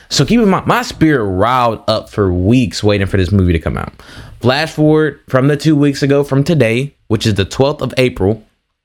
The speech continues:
Now flash forward another two weeks. It's, I think it was on Sunday last week where Come Out in Jesus' Name, my pastor was talking about this. It, it might have been two weeks ago from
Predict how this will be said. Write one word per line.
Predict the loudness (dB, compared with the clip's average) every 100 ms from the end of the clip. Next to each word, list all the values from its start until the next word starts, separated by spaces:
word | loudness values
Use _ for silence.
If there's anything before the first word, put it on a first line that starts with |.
| _ -18 -18 -2
Now | 0 2 0
flash | 0 0 0
forward | 0 2 2
another | 2 0
two | -2 0
weeks. | 0 0 -2 -6
It's, | -6 -4 -4
I | -4
think | -2 -4 -2
it | 0
was | 0 0
on | 0 2 2 0 -2 -6 _ _ _ _ _ _ _ _ _ _ _ _ _ -16 -16 -12 -6
Sunday | -2 0 0 0 0 0 -2
last | 0 0 0 -2 -2
week | 0 0 2
where | 2 2 0
Come | 0 0
Out | 0
in | 0
Jesus' | 0 0 -2 0
Name, | 2 2 0 -2 -4 _ -20 -6 -2
my | 0
pastor | 0 -2 0 0
was | 0
talking | -2 0 0
about | 0 0
this. | -4 -4 -14 _ _ _ -20 -20 -10 -2
It, | 0
it | 2
might | 2 0
have | 0
been | 0
two | 0 2
weeks | 0 0
ago | -2 0
from | 0 0 0